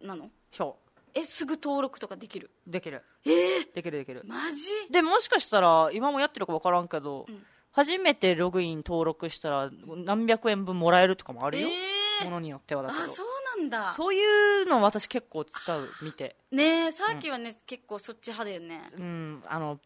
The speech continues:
Speaker 2: ポイントとかで生活できるんだったらもう。
Speaker 1: まあね、それは本当思うけど。
Speaker 2: 少しの難儀ぐらいだったらやろうかなって。
Speaker 1: そっか。あー、いい、いいかもな、ちょっと考えても。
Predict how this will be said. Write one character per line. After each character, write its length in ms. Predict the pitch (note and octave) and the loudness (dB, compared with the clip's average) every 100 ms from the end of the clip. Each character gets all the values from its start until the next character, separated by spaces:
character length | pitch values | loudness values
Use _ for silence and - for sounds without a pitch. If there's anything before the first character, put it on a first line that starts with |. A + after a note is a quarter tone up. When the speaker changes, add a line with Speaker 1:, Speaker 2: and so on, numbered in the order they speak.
| _ | _
Speaker 2:
ポ 140 | - A3+ | -4 -4
イ 40 | |
ン 60 | A#3 | -2
ト 100 | C#4+ | -2
と 120 | C4 | 0
か 80 | G3 | 0
で 60 | |
生 200 | D#3 F3+ | -2 -6
活 140 | F3 D#3 | -6 -8
で 100 | E3 | -8
き 60 | |
る 100 | D#3 | -10
ん 60 | D3 | -10
だ 80 | C3+ | -12
っ 20 | - | -12
た 80 | C3 | -12
ら 60 | |
も 120 | B2+ A#3 | -10 -10
う。 20 | |
Speaker 1:
ま 220 | C4 C4 | -8 -8
あ 40 | C4 C4 | -10 -8
ね、 220 | E4+ G4+ | -6 -6
そ 140 | F#4+ | -8
れ 80 | - | -10
は 80 | - | -10
本 200 | D#4+ E4+ | -10 -10
当 120 | - | -10
思 60 | D#3+ | -10
う 20 | |
け 120 | E3 | -8
ど。 80 | G3+ | -4
Speaker 2:
少 60 | B3+ | -2
し 20 | |
の 120 | G3+ | -2
難 180 | E3+ E3+ | -2 -4
儀 80 | F#3+ | -4
ぐ 60 | |
ら 80 | F3+ | -2
い 20 | |
だ 60 | D3 | -4
っ 40 | |
た 100 | - | -6
ら 60 | D3+ | -8
や 60 | D#3+ | -8
ろ 80 | |
う 40 | D3+ | -8
か 100 | C3 | -10
な 80 | B2+ | -12
っ 40 | |
て。 180 | - A2 - - - | -14 -18 -18 -20 -18
Speaker 1:
そ 160 | - | -16
っ 40 | - - | -16 -12
か。 100 | G#3 G3 F#3+ F#3 | -8 -6 -6 -8
あ 40 | G3+ G3+ A3 | -12 -16 -16
ー、 40 | |
い 160 | A3+ A#3+ | -16 -16
い、 120 | B3 _ | -16 _
い 100 | A3 | -18
い 40 | A3 | -14
か 140 | B3 | -14
も 100 | G#3+ | -12
な、 300 | G#3 B3+ - | -12 -14 -14
ち 80 | - | -16
ょ 0 | |
っ 20 | |
と 80 | - | -18
考 180 | A3 G3+ | -16 -12
え 60 | G3 | -12
て 100 | F#3+ | -12
も。 140 | F#3 | -16